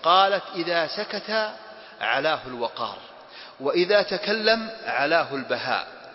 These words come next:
ثم قالت: "منطقه نزر"، قالت: "حسن المنطق، لا نزر ولا هذر"، يعني ليس بالقليل الذي لا يفصح عما يريد، وليس بالهذر الذي يكثر الكلام.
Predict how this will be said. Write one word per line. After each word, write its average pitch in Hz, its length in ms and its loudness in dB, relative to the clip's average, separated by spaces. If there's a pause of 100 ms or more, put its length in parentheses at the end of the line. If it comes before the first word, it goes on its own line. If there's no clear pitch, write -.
(840)
ثم 202 240 -2
قالت: 214 640 0 (640)
"منطقه 208 920 4
نزر"، 175 320 4 (920)
قالت: 190 320 6 (120)
"حسن 214 420 -2
المنطق، 190 580 -2
لا 202 320 4
نزر 220 440 0 (300)
ولا 160 240 4
هذر"، 127 360 -2
يعني 139 280 -4
ليس 240 260 -6
بالقليل 220 520 -2
الذي 196 280 -4
لا 202 140 2
يفصح 190 380 -2
عما 170 260 -2
يريد، 160 320 -4 (380)
وليس 185 340 6
بالهذر 175 440 0
الذي 147 320 -6
يكثر 151 300 -8 (360)
الكلام. 135 380 -2